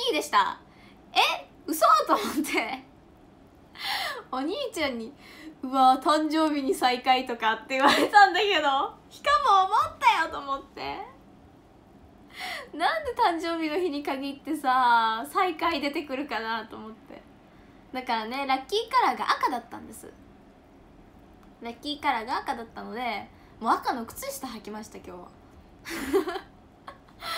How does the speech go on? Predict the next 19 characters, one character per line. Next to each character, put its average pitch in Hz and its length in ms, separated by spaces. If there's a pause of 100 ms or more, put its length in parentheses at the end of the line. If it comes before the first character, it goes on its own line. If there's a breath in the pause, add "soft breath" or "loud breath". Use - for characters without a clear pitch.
(460 loud breath)
そ - 220
う。 233 260 (1600)
<clears throat> 247 240 (2000 loud breath)
そ 320 120
う、 - 20
星 349 180
座、 311 220
星 339 260
座 320 100
じ 320 100
ゃ - 20
な 320 100
く 320 100
て、 208 460 (160)
月 - 240
で 214 100
し 214 100
た 208 100
ね。 202 240